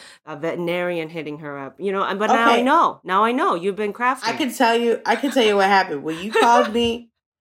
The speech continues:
Speaker 1: <laughs>
Speaker 2: when you got, 'cause when I got the email for this, I was like, "Fuck, I need to call Otsko back."
Speaker 1: Don't worry.
Speaker 2: When you,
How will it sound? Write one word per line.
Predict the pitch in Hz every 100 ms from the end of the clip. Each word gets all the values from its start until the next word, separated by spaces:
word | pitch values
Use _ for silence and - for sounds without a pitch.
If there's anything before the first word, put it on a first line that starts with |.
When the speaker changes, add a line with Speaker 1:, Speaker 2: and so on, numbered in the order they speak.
| _
Speaker 1:
<laughs> | - - - _ _ _
Speaker 2:
when | 208
you | 262
got, | 247 226 226
'cause | 208
when | 202
I | 214
got | 240 254
the | 220
email | 262 240
for | 226 202
this, | 196
I |
was | 185
like, | 160
"Fuck, | - - - -
I | 202
need | 196
to |
call | 190 190
Otsko | 175 165 - 147 139
back." | 131 - _ _ _
Speaker 1:
Don't | 160 170
worry. | 170 147
Speaker 2:
When | 127 156
you, | 233 294